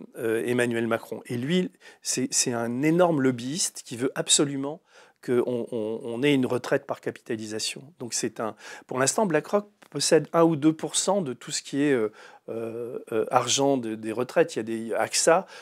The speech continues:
euh, traite beaucoup plus d'argent que, que BlackRock. Mais ils, ils vont monter en puissance et eux, leur intérêt, c'est chaque fois de trouver des nouveaux marchés financiers et chaque fois, hein,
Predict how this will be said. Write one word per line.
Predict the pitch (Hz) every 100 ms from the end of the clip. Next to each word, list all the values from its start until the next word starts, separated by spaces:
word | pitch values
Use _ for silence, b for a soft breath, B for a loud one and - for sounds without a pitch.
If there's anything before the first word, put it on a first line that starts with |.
| B -
euh, | 135
traite | 135 - 123
beaucoup | 120 131 -
plus | - 120
d'argent | 120 113 123 147
que, | 156 127 113
que | 113 135
BlackRock. | 110 131 - 160 - B B -
Mais | 147
ils, | 143
ils | 143
vont | 135 156
monter | 165 175 190
en | 160
puissance | 131 - 131 190 208 -
et | 151
eux, | 151
leur | 185 139
intérêt, | 123 113 135 165 226 B B
c'est | - 120
chaque | - 175 -
fois | 202
de | 202
trouver | - 160 147
des | 147
nouveaux | 127 120 127
marchés | 117 - 123
financiers | - 120 113 - 160 202 B B B
et | 113
chaque | 113 135 123
fois, | - 165
hein, | 143 120